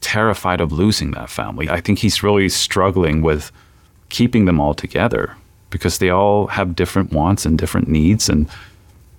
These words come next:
even family can't always be together. Zach is still just a big kid at heart, which is why he's so perfect for Shazam, because he is Shazam, pretty much. And he brings that energy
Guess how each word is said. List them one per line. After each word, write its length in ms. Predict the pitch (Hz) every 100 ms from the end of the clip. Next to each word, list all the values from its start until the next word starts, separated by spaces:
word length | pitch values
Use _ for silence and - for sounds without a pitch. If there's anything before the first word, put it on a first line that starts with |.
| _ - - - -
even 280 | - 104 104
family 340 | 110 123 87
can't 260 | - 80 -
always 300 | 80 82 -
be 160 | 82
together. 420 | - 87 131 - - _ _ -
Zach 360 | - 139 135
is 100 | 120
still 540 | - - 90 87 82 78 _
just 220 | 101 85
a 60 | -
big 260 | - 76 76
kid 280 | - 78
at 100 | 78
heart, 300 | 71 73 82
which 160 | 92 95
is 100 | 85
why 180 | 98 87
he's 120 | 87
so 140 | - 85
perfect 460 | - 82 - 80 _ -
for 160 | 85
Shazam, 380 | 80 71 87 71
because 300 | 65 - 82
he 320 | - 76 73
is 400 | 95 76 85 - -
Shazam, 520 | - 80 101 90 76
pretty 220 | - 73
much. 380 | 60 58 - - - - -
And 140 | 101
he 80 | 110
brings 300 | 101 104 98
that 160 | 95 82
energy 560 | 90 87 - 80 76